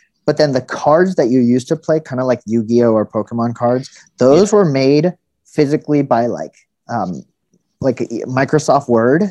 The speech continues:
Speaker 1: and, like, breaking a Word document into, like, whatever we thought a card would look like and then copying and pasting it over and over. And obviously the details on the cards were not all there, but, like, we would have, like, the title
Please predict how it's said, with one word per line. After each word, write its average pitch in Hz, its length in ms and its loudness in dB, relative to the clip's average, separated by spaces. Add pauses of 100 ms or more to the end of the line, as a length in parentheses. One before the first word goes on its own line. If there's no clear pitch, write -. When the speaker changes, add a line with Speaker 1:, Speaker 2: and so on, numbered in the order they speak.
Speaker 1:
and, 123 140 -6
like, 113 180 -2
breaking 123 480 -2
a 117 80 -4
Word 117 380 0
document 131 580 -4
into, 123 300 -6
like, 104 260 0 (220)
whatever 120 340 2
we 123 120 2
thought 113 320 -2
a 113 80 -6
card 117 340 -2
would 104 100 -6
look 107 240 -8
like 147 240 2
and 117 100 0
then 107 140 -2
copying 110 400 -4
and 107 120 -4
pasting 113 360 -6
it 110 80 -4
over 107 300 -2
and 98 100 -4
over. 123 400 -2 (460)
And 165 140 2
obviously 190 340 4
the 175 100 2
details 147 500 2
on 160 100 -4
the 160 80 -4
cards 147 320 0
were 127 100 -2
not 120 220 -4
all 123 160 2
there, 113 220 -2
but, 131 200 -8
like, - 160 -12
we 123 100 2
would 120 120 -2
have, 120 280 -4
like, 107 180 -4 (380)
the 139 80 -2
title 117 640 -2